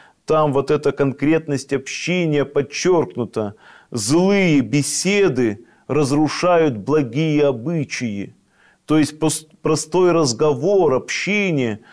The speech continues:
может разрушить очень добрый, хороший, замечательный обычай. Это проблема.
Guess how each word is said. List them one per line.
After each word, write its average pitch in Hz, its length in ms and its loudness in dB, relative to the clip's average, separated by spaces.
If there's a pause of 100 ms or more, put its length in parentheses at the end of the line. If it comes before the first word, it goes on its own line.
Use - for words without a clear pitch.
(180)
может 151 420 2
разрушить 143 540 -2
очень 135 320 -2
добрый, 135 520 2
хороший, 135 520 0
замечательный 135 760 0
обычай. 123 840 -4 (500)
Это 160 400 0
проблема. 120 920 -4